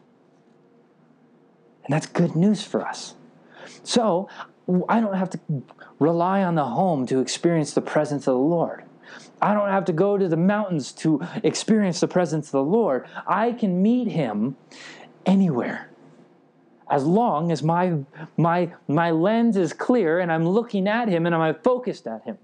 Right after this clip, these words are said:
Yes? If I'm not focused on Him, ah, dream on. Like, honestly, dream on.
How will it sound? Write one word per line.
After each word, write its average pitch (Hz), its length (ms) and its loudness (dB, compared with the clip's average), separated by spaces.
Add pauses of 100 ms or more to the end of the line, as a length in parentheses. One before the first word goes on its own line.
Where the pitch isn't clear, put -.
(160)
Yes? 175 360 -2 (520)
If - 180 -10
I'm 151 80 2
not 214 220 0
focused 220 340 0
on 135 140 -2
Him, 160 160 -4 (160)
ah, 170 160 2
dream 147 340 0
on. 180 280 -2 (1300)
Like, 135 140 0
honestly, 175 400 0
dream 139 320 2
on. 135 300 -2